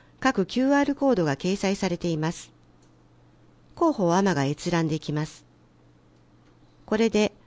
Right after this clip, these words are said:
広報天十二月号、ナンバー百二十九号を終わります。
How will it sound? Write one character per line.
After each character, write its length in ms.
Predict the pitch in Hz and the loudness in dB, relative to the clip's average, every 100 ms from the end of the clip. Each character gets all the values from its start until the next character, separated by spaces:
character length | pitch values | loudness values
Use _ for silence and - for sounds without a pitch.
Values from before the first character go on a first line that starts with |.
| - - _ | -20 -20 _
広 220 | - 269 | 4 4
報 240 | 208 185 170 | 4 2 2
天 320 | 170 160 - - | 2 0 -2 -6
十 220 | - 220 247 | -2 2 4
二 160 | 233 | 4
月 260 | 214 214 196 | 2 -2 -2
号、 260 | 151 131 - _ _ _ - | -2 -2 -6 _ _ _ -4
ナ 140 | 240 | 0
ン 100 | 220 | 0
バ 200 | 175 160 - | 2 0 -2
ー 40 | |
百 260 | - 214 262 | -6 -4 0
二 100 | 262 | -2
十 200 | - 175 | -2 -6
九 260 | - 277 220 | -2 -2 0
号 140 | 185 | 0
を 60 | 156 | 0
終 40 | |
わ 80 | 147 | -2
り 100 | 147 | -2
ま 140 | 147 | -4
す。 180 | 151 - | -6 -12